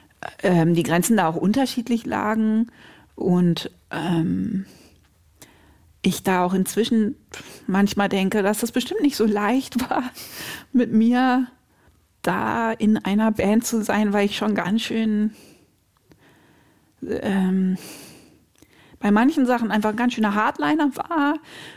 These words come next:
und, ähm, das vielleicht teilweise ein bisschen sowas Anorektisches hatte, ne? Dass viele Sachen, äh, wo man dann seinen Erfolg auch einfach genießt, äh, wir uns sozusagen versagt haben.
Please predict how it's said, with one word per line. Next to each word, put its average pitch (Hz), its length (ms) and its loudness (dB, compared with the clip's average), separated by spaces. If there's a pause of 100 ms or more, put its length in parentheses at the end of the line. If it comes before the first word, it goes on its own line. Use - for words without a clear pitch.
(140)
und, 226 640 2 (260)
ähm, 208 640 0 (1500)
das 214 120 2
vielleicht 240 300 0
teilweise 247 460 0
ein 226 60 4
bisschen 247 280 0
sowas 240 200 2
Anorektisches 240 920 -2
hatte, 233 320 0
ne? 262 220 2
Dass 220 220 -2
viele 240 420 -2
Sachen, 208 480 0 (460)
äh, 185 240 2
wo 185 100 0
man 185 160 2
dann 180 160 0
seinen 170 240 0
Erfolg 185 420 0
auch - 100 -2
einfach 220 380 -2
genießt, 202 760 2 (720)
äh, 180 320 2
wir 190 180 4
uns 185 140 0
sozusagen 175 800 0
versagt 160 1600 -4
haben. - 720 -6